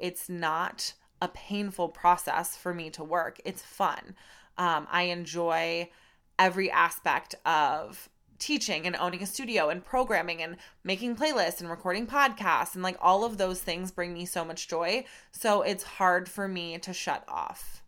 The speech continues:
I also live in the age of social media where it's very, very tricky to shut down because people can see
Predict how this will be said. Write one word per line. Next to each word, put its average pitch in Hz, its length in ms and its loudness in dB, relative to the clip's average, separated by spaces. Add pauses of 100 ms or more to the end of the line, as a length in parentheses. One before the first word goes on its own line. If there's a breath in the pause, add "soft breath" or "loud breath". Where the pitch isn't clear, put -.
(400)
I 214 200 8
also 196 840 4
live 170 280 -2
in 165 60 -10
the 170 120 -10
age 160 200 -10
of 170 80 -12
social 160 320 -8
media 196 320 2
where 170 300 0
it's - 220 -6 (320 loud breath)
very, 202 240 4
very 226 240 2
tricky 202 520 -6
to 170 440 -6
shut - 280 -2
down 165 280 -2
because 185 240 -8
people 190 260 -8
can 185 260 -10
see 180 320 -4